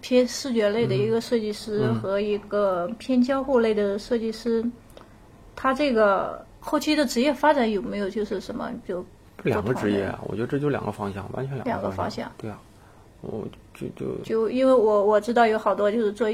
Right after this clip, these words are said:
Speaker 1: 做U I设计师的，他可能转了产-，产品经理啊、交互设计师之类的。
Speaker 2: 我认为这样转的人大部分都，嗯，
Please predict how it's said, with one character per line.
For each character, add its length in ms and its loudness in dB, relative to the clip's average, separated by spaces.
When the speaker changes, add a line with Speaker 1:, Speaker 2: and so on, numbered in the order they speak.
Speaker 1:
做 160 -2
U 140 2
I 100 2
设 160 -2
计 120 -6
师 140 -4
的， 140 0
他 160 -4
可 140 -6
能 180 -8
转 180 -4
了 280 -6
产-， 200 -6
产 220 -2
品 140 4
经 180 2
理 160 2
啊、 260 -2
交 180 2
互 100 2
设 160 2
计 120 -2
师 320 -2
之 120 -6
类 60 2
的。 40 2
Speaker 2:
我 60 2
认 100 0
为 140 -2
这 60 0
样 220 -2
转 220 -4
的 120 0
人 240 -4
大 100 -8
部 80 -8
分 180 -10
都， 240 -6
嗯， 260 -16